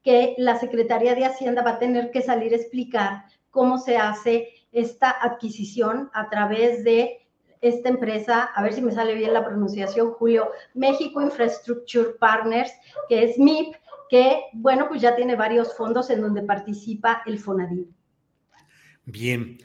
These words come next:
Speaker 2: pues Claudia, gracias y seguimos atentos a tus trabajos periodísticos y a lo que se publica en la revista Fortuna. Gracias, Claudia, y nos veremos pronto.
Speaker 1: Gracias, un abrazo a todos, excelente semana.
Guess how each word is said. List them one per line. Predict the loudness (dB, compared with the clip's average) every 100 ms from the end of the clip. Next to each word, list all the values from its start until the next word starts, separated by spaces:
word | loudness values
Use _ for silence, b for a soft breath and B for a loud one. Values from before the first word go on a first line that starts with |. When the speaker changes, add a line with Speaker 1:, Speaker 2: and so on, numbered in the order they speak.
| b
Speaker 2:
pues | -6 -4
Claudia, | 0 0 4 2
gracias | 2 2 0 0 0 0 -2
y |
seguimos | -4 -4 -2 -2 -2
atentos | -4 -2 -4 -4 -6
a | -6
tus | -6 -6
trabajos | -4 -4 -6 -8
periodísticos | -6 -6 -4 -6 -6 -6 -4 -2
y | -2
a |
lo | -4 -6
que |
se | -8 -8
publica | -10 -8 -6 -6 -8 -8 b b b
en | -6 -4
la |
revista | -4 -6 -6 -8 -8
Fortuna. | -8 -10 -10 -4 -2 -2 -6 -12 b b -8
Gracias, | -2 -2 -2 -4
Claudia, | 0 2 2 2
y |
nos | 0 0
veremos | -2 -2 -6
pronto. | -6 -6 -6 -10 -14 _ _ _ -6
Speaker 1:
Gracias, | 2 2 2 -2 -2
un | 0
abrazo | 2 0 0
a | -2
todos, | -2 -2 -2
excelente | -6 -10 -8 -2 0 0 -4
semana. | -6 -8 -8 -14